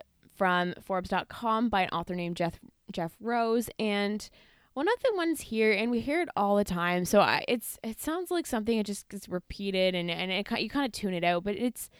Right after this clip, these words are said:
start investing earlier. And I kinda want you to define that a little bit, Trevor, because, I mean, people can say, "Make a budget." This, this sounds like when people say to you, "Oh, make a budget." And it's like, "Yeah, I know I need to," but so start investing earlier. What's earlier? Just, it seems like an arbitrary point.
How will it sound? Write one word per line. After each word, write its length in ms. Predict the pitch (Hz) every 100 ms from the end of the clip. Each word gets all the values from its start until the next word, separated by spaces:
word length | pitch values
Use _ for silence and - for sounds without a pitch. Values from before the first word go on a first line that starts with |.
| - -
start 360 | - 254 262 -
investing 540 | 285 233 214 - 220 180
earlier. 340 | 185 190 175
And 100 | 180
I 40 |
kinda 180 | 190 262
want 260 | 370 494 440
you 60 |
to 60 | 294
define 300 | 208 190 180
that 160 | 180 165
a 40 |
little 200 | 165 170
bit, 100 | 175
Trevor, 300 | - 180 180
because, 340 | 185 214 196 - - - -
I 80 | 214
mean, 220 | 226 214
people 200 | 240 226
can 120 | 226
say, 160 | 220 208
"Make 240 | 196 190
a 60 | 196
budget." 440 | 185 185 185 147
This, 140 | 196
this 240 | - - 190
sounds 400 | - 175 208 190
like 180 | 175 180
when 140 | 175
people 260 | - 180 170
say 160 | 175
to 80 | 170
you, 140 | 160
"Oh, 380 | - 208 190 170 -
make 160 | 220 233
a 40 |
budget." 460 | 226 240 202 151 -
And 100 | -
it's 100 | 196
like, 160 | 190 185
"Yeah, 160 | 202 196
I 160 | 175
know 200 | 190 196
I 80 | 180
need 180 | 180 220
to," 220 | - 180
but 200 | 175 175 - - -
so 140 | -
start 180 | 226 240
investing 400 | 311 302 294 285 -
earlier. 400 | 202 233 240 175
What's 180 | 240 -
earlier? 340 | 214 214 247 185
Just, 220 | 208 -
it 120 | 269
seems 320 | - - 285 370
like 80 |
an 80 | 349
arbitrary 480 | - 196 196 208 175
point. 340 | - 151 151